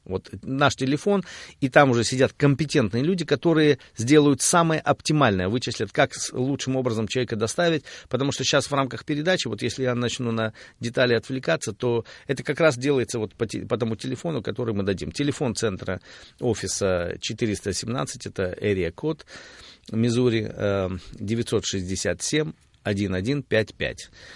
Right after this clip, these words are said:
Вот если позвонить по этому телефону, ещё раз, э, напоминаю, телефон четыреста семнадцать девятьсот шестьдесят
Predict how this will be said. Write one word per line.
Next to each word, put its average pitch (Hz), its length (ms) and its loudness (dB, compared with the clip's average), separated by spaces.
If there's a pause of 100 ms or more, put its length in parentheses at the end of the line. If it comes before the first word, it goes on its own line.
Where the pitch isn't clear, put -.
(160)
Вот 131 160 2
если 170 240 4
позвонить 135 420 0
по 127 100 -2
этому 127 240 -2
телефону, 139 580 -4
ещё 101 240 -2
раз, 95 240 -2
э, 92 420 -2
напоминаю, 95 460 -4
телефон 87 420 -8
четыреста 98 540 -4
семнадцать 95 640 -4
девятьсот 98 720 -4
шестьдесят 90 640 -8